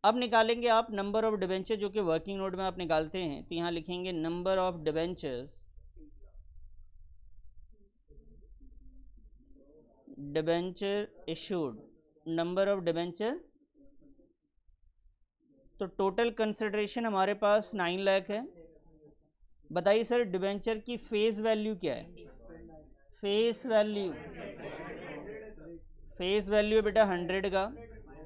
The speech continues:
और इसमें है हमारे पास discount, तो हम इसमें minus लगाएंगे, और जो दस परसेंट है इस वाली value का टेन परसेंट discount है। Face value का हमेशा होता है बेटा, कितना आएगा?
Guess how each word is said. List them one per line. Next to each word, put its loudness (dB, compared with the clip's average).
और 10
इसमें 0
है 2
हमारे 4
पास 4
discount, -2
तो 0
हम 0
इसमें -6
minus -2
लगाएंगे, -2
और 4
जो 4
दस 6
परसेंट 0
है 4
इस -2
वाली 4
value 0
का 0
टेन -2
परसेंट -4
discount -2
है। -4
Face 0
value 0
का -4
हमेशा -4
होता -4
है -4
बेटा, -14
कितना 2
आएगा? 4